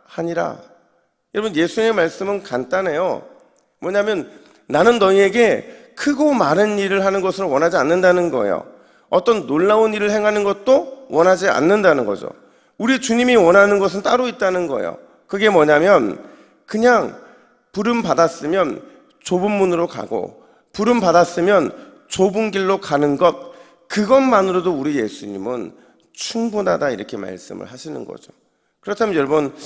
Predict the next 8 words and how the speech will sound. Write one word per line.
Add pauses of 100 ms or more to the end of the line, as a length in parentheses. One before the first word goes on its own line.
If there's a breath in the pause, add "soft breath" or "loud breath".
(200 loud breath)
예수님이
말씀하시는
좁은
문, (260 loud breath)
좁은
길은
과연
뭐냐?